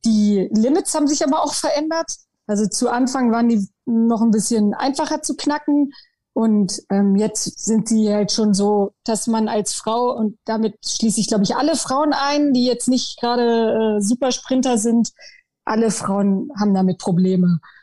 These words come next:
oder merken, dass es halt wirklich, äh, eng wird. Und dann hast du ja auch immer nur so eine Pause Zeit zwischen den vierzig Meter Sprints von einer Minute, in der musst du aber aktiv zurückgehen.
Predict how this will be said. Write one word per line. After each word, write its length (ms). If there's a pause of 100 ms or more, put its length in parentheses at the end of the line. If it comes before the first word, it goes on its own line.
(140)
oder 480 (220)
merken, 500
dass 160
es 160
halt 220
wirklich, 480
äh, 300 (180)
eng 300
wird. 160
Und 80
dann 140
hast 200
du 60
ja 140
auch 120
immer 180
nur 160
so 100
eine 200 (560)
Pause 440
Zeit 320
zwischen 260
den 180
vierzig 380
Meter 240
Sprints 480 (100)
von 140
einer 280
Minute, 680 (380)
in 180
der 140
musst 260
du 60
aber 200
aktiv 380
zurückgehen. 800